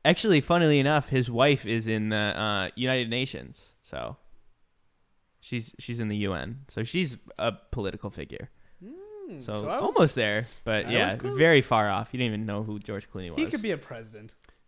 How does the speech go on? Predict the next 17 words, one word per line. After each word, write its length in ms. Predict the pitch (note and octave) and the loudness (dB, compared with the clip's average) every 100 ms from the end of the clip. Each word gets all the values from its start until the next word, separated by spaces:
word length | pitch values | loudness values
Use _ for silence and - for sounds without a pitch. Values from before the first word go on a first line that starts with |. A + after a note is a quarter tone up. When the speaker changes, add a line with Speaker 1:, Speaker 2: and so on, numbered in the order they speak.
| _ _ _ _ - - - | _ _ _ _ -20 -20 -14
Speaker 1:
Sure, 220 | - B3 | -4 2
he 140 | C#3 B2 | 2 2
could 360 | - D#3+ B3+ | 2 2 4
be. 340 | D3+ D3 G#3+ B3+ C#4 | 4 8 8 8 8
<laughs> 140 | E4+ - | 6 8
Legally, 600 | D3+ A3 A#3 F#3 D#3+ F#3+ | 10 10 10 8 8 6
sure. 380 | - G#3+ A3 D#3 | 8 10 12 10
Yeah, 200 | F3 F#3 | 10 8
he's 120 | D#3 | 8
over 180 | D#3+ F3 | 4 4
thirty-five, 800 | D3+ D3+ D#3 - C3 C3 D#3 F#3 | 4 4 4 6 8 8 6 4
<laughs> 140 | F3+ | 4
born 180 | E3+ C#3 | 4 4
in 80 | C#3+ | 4
the 60 | |
U 180 | C3 B2+ | 2 2
S. 220 | A#2 D3+ | 0 -2